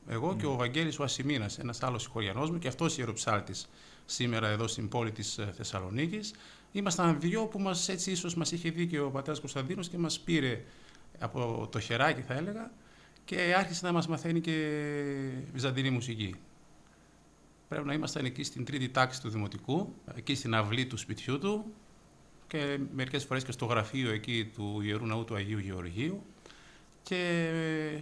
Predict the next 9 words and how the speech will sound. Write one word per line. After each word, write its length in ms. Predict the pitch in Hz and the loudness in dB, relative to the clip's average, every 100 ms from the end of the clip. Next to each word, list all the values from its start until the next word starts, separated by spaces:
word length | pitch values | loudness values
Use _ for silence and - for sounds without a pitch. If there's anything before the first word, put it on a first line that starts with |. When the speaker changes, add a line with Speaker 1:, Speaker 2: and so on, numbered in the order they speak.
| - | -8
Speaker 1:
ξεκινήσαμε 580 | - 175 170 170 170 110 | -2 2 4 4 4 0
τα 120 | 107 | 0
πρώτα 220 | 139 131 | 0 0
αυτοκόσημα 560 | 127 113 110 185 185 202 | 0 -2 0 0 0 -4
και 120 | 180 | -4
φτάσαμε 360 | 170 190 190 190 | -2 -2 0 0
μέχρι 360 | 190 190 190 180 | 0 -2 -4 0
το 120 | 175 | 4
Ανασηματάριο, 840 | 170 160 165 160 160 139 98 92 | 4 4 2 2 6 4 4 -2